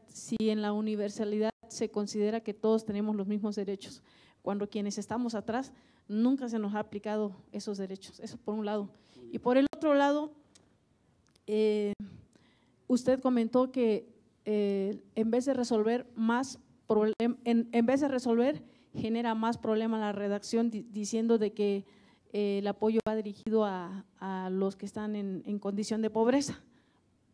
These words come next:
Eh, no, no resuelve, usted dice, ¿no? Entonces, em, mi pregunta es, entonces, ¿no sirven los datos estadísticos que arrojan los estudios que hace el inegi, cepal,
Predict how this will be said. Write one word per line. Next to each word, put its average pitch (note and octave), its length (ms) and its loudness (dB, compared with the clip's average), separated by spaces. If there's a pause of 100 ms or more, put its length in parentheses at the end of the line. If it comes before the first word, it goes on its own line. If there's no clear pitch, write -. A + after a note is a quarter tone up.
Eh, G3 140 -2
no, G#3+ 200 2
no A3+ 180 4
resuelve, A#3 500 2
usted G#3 280 -2
dice, A#3+ 240 -8 (160)
¿no? A3+ 240 0 (1000)
Entonces, C#4 580 2 (920)
em, A3 760 0
mi A3+ 180 4
pregunta B3 540 4
es, B3+ 420 2 (500)
entonces, B3+ 320 2
¿no C4+ 120 6
sirven C4+ 260 2
los A#3 120 2
datos A#3+ 360 -2
estadísticos A#3 680 0
que A3 100 -2
arrojan A3+ 600 0
los G3 160 -2
estudios A#3 440 -2
que G#3+ 100 -4
hace G#3+ 340 -2 (340)
el G3 140 -8
inegi, G#3+ 600 -4
cepal, A3 800 -2